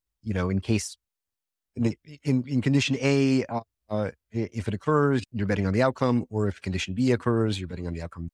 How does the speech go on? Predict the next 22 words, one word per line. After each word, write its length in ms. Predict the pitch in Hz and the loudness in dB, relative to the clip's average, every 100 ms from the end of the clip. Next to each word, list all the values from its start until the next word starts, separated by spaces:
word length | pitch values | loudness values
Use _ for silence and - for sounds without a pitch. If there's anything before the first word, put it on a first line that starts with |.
| 127 | -4
Whichever 280 | 117 135 120 | 0 2 2
condition 260 | 123 113 | 2 4
doesn't 220 | 117 123 | 4 4
occur, 340 | 120 - 117 110 | 2 2 2 2
you 260 | 95 104 98 | 0 -4 -6
simply 260 | 104 98 | -6 -6
cancel 300 | - 95 - | -4 -6 -4
the 60 | 92 | -2
market 300 | 95 92 90 | -2 -2 -6
and 100 | 92 | -6
return 240 | - 92 | -6 -6
the 60 | 90 | -4
money 260 | 90 87 - | -6 -8 -10
to 340 | 92 87 85 _ _ _ _ - | -10 -10 -10 _ _ _ _ -4
bettors. 420 | 131 131 131 - | 0 2 2 0
And 200 | 90 101 | -6 -2
in 80 | 98 | 0
this 180 | 95 92 | -2 -2
way, 100 | 90 | -6
you 80 | |
have, 240 | 85 87 87 _ _ _ _ _ _ _ _ _ _ - | -6 -12 -14 _ _ _ _ _ _ _ _ _ _ -8
uh, 140 | 123 | -6